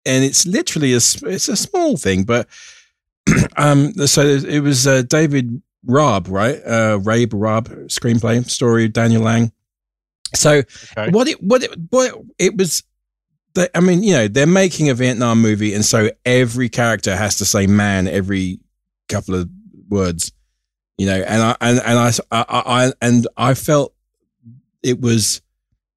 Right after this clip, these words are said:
Speaker 1: it took, it kept trying to pull me out of the movie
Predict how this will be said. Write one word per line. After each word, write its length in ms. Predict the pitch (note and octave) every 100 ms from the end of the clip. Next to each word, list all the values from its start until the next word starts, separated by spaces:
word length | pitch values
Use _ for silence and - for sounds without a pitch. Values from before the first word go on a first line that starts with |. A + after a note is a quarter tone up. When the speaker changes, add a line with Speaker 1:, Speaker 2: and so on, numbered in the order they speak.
| _
Speaker 1:
it 220 | B2+ A#2+ -
took, 180 | F#3 B2+
it 180 | C3
kept 260 | - E3+ _ _ _ _ _ -
trying 380 | - D3 C#3+ C3+
to 100 | C#3
pull 240 | - C#3+
me 120 | C3 B2
out 120 | A2
of 60 | A2
the 60 |
movie 440 | A2+ G#2+ G2 F2+